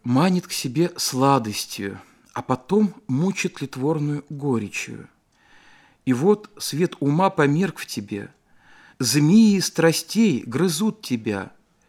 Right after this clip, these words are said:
и туга крайнего недовольства томит тебя. Ты похожа на иссохшую ветвь, на разбитый сосуд, на птицу с выщипанными перьями. И это ещё не конец.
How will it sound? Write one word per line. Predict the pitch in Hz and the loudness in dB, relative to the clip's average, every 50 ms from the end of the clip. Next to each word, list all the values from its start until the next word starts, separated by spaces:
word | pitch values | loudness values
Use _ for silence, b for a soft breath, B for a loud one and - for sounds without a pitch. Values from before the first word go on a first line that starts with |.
| b b b - | b b b -4
и | 160 156 | -4 -4
туга | - - - 220 240 233 214 156 127 120 110 - - | -4 -2 0 4 4 4 4 4 2 0 0 0 -2
крайнего | - 143 147 175 208 208 202 180 151 147 131 131 | 0 2 4 6 6 6 4 4 2 0 0 0
недовольства | 135 131 120 131 135 135 131 175 220 233 202 - - - 113 101 104 107 - _ | 0 2 2 2 2 2 2 2 2 2 2 0 -4 -8 -10 -10 -10 -10 -10 _
томит | - 131 139 147 175 175 - | -4 -2 0 0 0 -2 -4
тебя. | - - - 107 101 104 101 95 - - _ _ _ _ _ _ _ _ _ _ _ | -8 -10 -10 -8 -6 -8 -8 -10 -12 -16 _ _ _ _ _ _ _ _ _ _ _
Ты | - 165 | 2 2
похожа | 160 - 180 175 - - 208 226 240 180 190 208 | 6 6 4 4 4 4 4 4 4 4 4 4
на | 190 190 196 | 4 4 2
иссохшую | 190 - - - 220 233 220 - - - - 208 208 | 2 0 0 2 2 2 2 0 -2 0 2 2 2
ветвь, | 185 170 202 190 143 110 - - - - _ B B B B B B B B | 2 2 2 2 2 2 0 -6 -18 -20 _ B B B B B B B B
на | - 127 | 2 4
разбитый | 139 165 160 147 165 220 220 - 214 185 | 6 6 4 4 2 2 2 2 2 0
сосуд, | - - 202 208 - - - - 170 120 104 - - - _ b b b b b b b b b | 2 2 0 0 0 -2 -4 -4 -4 -4 -6 -8 -12 -20 _ b b b b b b b b b
на | - 139 156 | 2 2 2
птицу | - - - - - 233 226 - - - - 135 110 104 - - - | 2 0 -4 2 4 4 4 4 0 -2 -2 -2 -2 -4 -4 -8 -12
с | - - | -10 -4
выщипанными | - 170 165 - - 139 - - 139 143 143 156 160 | -2 0 0 0 -2 -2 -2 -2 -2 -2 -2 -2 -4
перьями. | - - 165 143 120 113 107 101 98 107 107 - _ _ _ _ _ _ - | -4 -4 -4 -2 -2 -2 -4 -6 -8 -10 -14 -16 _ _ _ _ _ _ -6
И | 123 | -6
это | 139 - - 143 160 160 - 127 | -6 -6 -8 -10 -10 -8 -8 -8
ещё | 120 - - 113 | -8 -8 -8 -8
не | 110 113 | -10 -10
конец. | - - 120 113 113 - - - - - - - | -10 -12 -12 -12 -10 -12 -14 -14 -16 -16 -18 -18